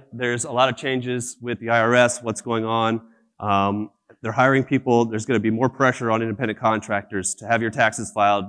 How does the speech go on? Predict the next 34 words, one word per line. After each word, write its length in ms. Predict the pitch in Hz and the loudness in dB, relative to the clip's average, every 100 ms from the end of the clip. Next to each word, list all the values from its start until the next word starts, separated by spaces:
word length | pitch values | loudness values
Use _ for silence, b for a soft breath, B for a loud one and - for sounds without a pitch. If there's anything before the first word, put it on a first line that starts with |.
| 101 _ _ _ | -12 _ _ _
to 60 | 131 | -2
have 100 | 123 | 0
your 100 | 123 | 0
bills 260 | 117 120 113 | 0 -2 -4
paid, 380 | 123 107 101 98 _ - | -6 -4 -4 -8 _ -8
or 120 | 110 | -4
at 80 | 127 | -2
least 240 | 135 131 | -2 -2
be 100 | 120 | -8
compliant. 560 | 113 95 110 101 104 - _ _ _ _ | -8 -12 -8 -6 -6 -12 _ _ _ _
Um, 380 | 107 98 92 101 | -6 -4 -4 -6
so 120 | 98 | -2
make 180 | 139 151 | 0 0
sure 180 | 143 135 | 0 -2
that, 200 | 123 - | -2 -4
that 120 | 123 117 | -4 -4
you're 120 | 113 | -2
filing 340 | 123 117 117 | 0 0 0
your 80 | 113 | -4
taxes. 580 | 104 107 104 - 104 - | -2 0 0 -4 -8 -10
If 100 | 120 | -10
you 80 | 113 | -4
don't 160 | 123 127 | -4 -2
have 160 | 113 | -4
help, 360 | 123 107 98 - | -2 -2 -2 -6
seek 200 | 135 113 | -6 -2
help. 240 | 107 98 | -4 -4
We 120 | 113 117 | -6 -6
can 100 | 113 | -6
help 260 | 123 - | -6 -4
you. 160 | 110 98 _ _ _ - | -6 -6 _ _ _ -2
Um, 180 | 101 95 98 120 | -2 -2 -6 -10
but, 100 | 120 | -10
but 80 | 143 | -8